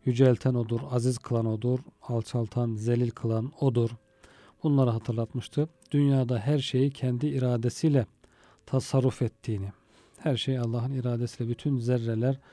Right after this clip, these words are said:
atomlar, her şey Allah'ın iradesiyle hareket ediyor. Dilediğine mal, mülk ve mevki vermeye muktedir olduğunu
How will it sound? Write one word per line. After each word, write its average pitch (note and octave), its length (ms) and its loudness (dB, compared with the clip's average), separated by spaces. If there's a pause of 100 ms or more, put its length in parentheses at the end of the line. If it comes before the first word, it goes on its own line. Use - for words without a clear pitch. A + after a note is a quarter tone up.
(380)
atomlar, A#2+ 580 -2 (100)
her D3+ 160 0
şey B2+ 360 -2 (680)
Allah'ın B2 600 0 (480)
iradesiyle D3+ 600 4
hareket A#2 420 0
ediyor. A#2+ 420 0 (800)
Dilediğine D3+ 460 6
mal, D3+ 320 4
mülk D3 380 4
ve B2+ 80 4
mevki B2 420 2
vermeye B2+ 320 4
muktedir C#3 500 2
olduğunu A2+ 520 4